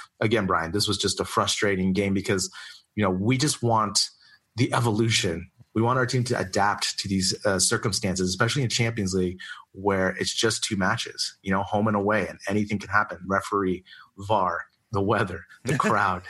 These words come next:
Speaker 1: injuries. There's so many variables, you know, and that's why it's so difficult to advance. And, you know, hopefully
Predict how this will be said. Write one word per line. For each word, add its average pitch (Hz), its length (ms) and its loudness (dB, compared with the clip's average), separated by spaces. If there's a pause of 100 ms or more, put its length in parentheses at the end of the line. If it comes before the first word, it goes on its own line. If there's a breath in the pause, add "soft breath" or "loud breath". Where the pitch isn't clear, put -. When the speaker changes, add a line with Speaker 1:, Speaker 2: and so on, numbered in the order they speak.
(140)
Speaker 1:
injuries. 110 480 2
There's 104 200 0
so 135 200 2
many 127 200 2
variables, 107 600 2
you 92 100 2
know, 107 240 2 (380 loud breath)
and 98 80 0
that's 104 180 2
why 113 120 2
it's 104 100 -2
so 110 100 2
difficult 98 400 0
to 98 80 2
advance. 92 440 0
And, 85 220 -6 (400 loud breath)
you - 80 -4
know, 78 240 -2
hopefully 107 720 -2